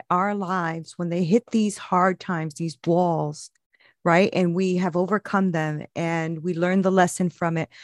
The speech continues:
I always say to look at whatever that hard circumstance was in your life and thank it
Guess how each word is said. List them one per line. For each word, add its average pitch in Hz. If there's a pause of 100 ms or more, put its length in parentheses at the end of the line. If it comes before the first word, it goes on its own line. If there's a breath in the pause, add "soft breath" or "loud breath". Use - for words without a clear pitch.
(140 loud breath)
I 196
always 226
say 208
to 185
look 170
at 175
whatever 170
that 160
hard 165
circumstance 170
was 175
in 170
your 156
life 156 (340 soft breath)
and 165
thank 175
it 226